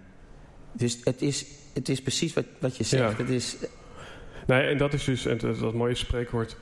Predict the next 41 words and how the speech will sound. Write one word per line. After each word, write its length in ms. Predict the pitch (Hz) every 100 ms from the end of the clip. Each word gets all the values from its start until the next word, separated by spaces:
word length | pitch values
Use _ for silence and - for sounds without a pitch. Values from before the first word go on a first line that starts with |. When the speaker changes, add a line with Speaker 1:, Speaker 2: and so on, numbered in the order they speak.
| -
Speaker 2:
kiezen 440 | - 170 143 131
om 160 | 127 123
gekozen 520 | 117 - 135 139 -
Speaker 1:
Ja. 100 | 127
Speaker 2:
te 60 | 107
worden. 280 | 107 110 110 - - -
Als 140 | 113
jij 120 | 135 131
op 60 |
een 60 | 123
gegeven 200 | - 123
moment 180 | 123 113
ervoor 220 | - 113
kiest. 380 | - 180 - - - - -
Weet 140 | 123
je, 80 | -
ik, 120 | 147
ik 180 | 139 131
heb 120 | 135
mensen, 600 | 131 147 139 127 113 110
eh, 280 | 107 107 110
in 60 | 120
mijn 140 | 113
onderneming 500 | 113 110 117 147 135
gezien 360 | - - 120 120 - - - - - -
die 180 | - 107 104
binnenkwamen 640 | 151 165 - 120 113 110
van, 220 | 110 107
"Jezus, 480 | 135 160 165 147 -
en 80 | 123
wat 160 | 143
is 120 | 143 131
nou 200 | 131 127 -
zo 180 | - 147
anders 400 | 175 214 170 156
aan 100 | 147
mij 200 | 165 180
dan 160 | 151 156
aan 160 | 147
de 80 | 123
rest?" 400 | 123 180 -